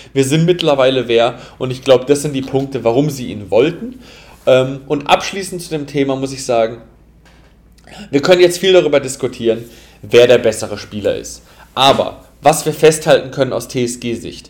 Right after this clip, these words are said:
es war nicht zu vermeiden, dass David Raum uns verlässt. Im allerschlimmsten Fall oder am allerbesten Fall hätte er uns nächstes Jahr verlassen. David Raum wollte nicht bei uns bleiben.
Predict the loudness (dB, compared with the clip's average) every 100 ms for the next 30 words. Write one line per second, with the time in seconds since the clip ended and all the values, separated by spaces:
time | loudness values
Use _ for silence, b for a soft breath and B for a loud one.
0 | B B B -6 -4 0 0 2 0 0
1 | -4 -4 -4 0 0 4 4 4 0 -6
2 | 0 2 2 0 -4 -4 -4 -6 -10 -8
3 | -8 -8 -12 -18 -20 b -6 -6 -8 0
4 | 6 6 4 0 -2 -10 -4 2 2 2
5 | 0 2 2 4 2 -2 -10 -4 -2 -2
6 | -2 -2 -4 -4 -6 -6 -6 -6 -4 -6
7 | -6 -8 -4 0 0 0 0 2 4 4
8 | 4 -2 -6 -8 -10 -8 -2 -2 -2 -8
9 | -4 -2 -2